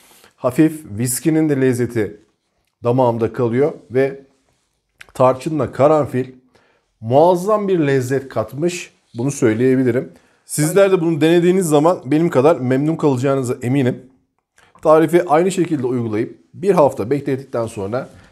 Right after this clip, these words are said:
ister soğutup ister oda ısısında tüketmeniz mümkün. Benim önerim likörlere mümkün olduğunca oda ısısında, yani yirmi bir, yirmi iki derecelerde tüketmeniz. Böylelikle çok daha güzel lezzetler alabiliyorsunuz.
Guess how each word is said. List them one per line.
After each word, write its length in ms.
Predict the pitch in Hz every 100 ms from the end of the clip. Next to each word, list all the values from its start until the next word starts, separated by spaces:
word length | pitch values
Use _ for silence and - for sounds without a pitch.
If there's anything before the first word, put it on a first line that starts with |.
| _
ister 340 | - 156 - 98
soğutup 640 | - 160 147 147 147 -
ister 360 | 147 147 147 131 -
oda 180 | 127
ısısında 760 | 175 139 120 127 110 139 180 - _ _ _ _ _ _ _
tüketmeniz 560 | - 160 135 127 147 139
mümkün. 480 | 131 120 139 - - _ - _ -
Benim 320 | 156 180 180
önerim 480 | 160 165 165 190 - _ _ _
likörlere 680 | 131 165 196 185 170 160 165 143
mümkün 300 | 151 165 180
olduğunca 680 | 175 170 170 151 131 165 - - _ _
oda 200 | 196 202
ısısında, 680 | 202 170 156 143 120 101 - -
yani 340 | 151 147 147 - _ _ _
yirmi 300 | 196 185 139
bir, 140 | 151 180
yirmi 380 | 147 151 156 160
iki 160 | 175
derecelerde 600 | 156 147 131 135 139 147
tüketmeniz. 800 | 147 - 123 120 135 185 190 104
Böylelikle 680 | 113 165 147 117 127 180 180 _ _ _ _
çok 240 | - 196 196
daha 140 | 120
güzel 380 | 117 139 165 147
lezzetler 560 | 131 117 117 117 180 -
alabiliyorsunuz. 760 | 127 160 135 120 110 95 85